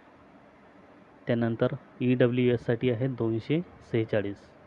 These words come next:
यामध्ये सर्वसाधारण पंच्याहत्तर, महिला चौऱ्याहत्तर, खेळाडू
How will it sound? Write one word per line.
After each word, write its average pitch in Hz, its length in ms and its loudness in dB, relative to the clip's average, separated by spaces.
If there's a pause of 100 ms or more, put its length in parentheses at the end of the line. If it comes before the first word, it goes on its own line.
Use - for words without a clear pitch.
(800)
यामध्ये 117 280 0
सर्वसाधारण 120 600 0
पंच्याहत्तर, 117 600 -2 (400)
महिला 120 320 -2 (220)
चौऱ्याहत्तर, 120 600 0 (880)
खेळाडू 120 360 0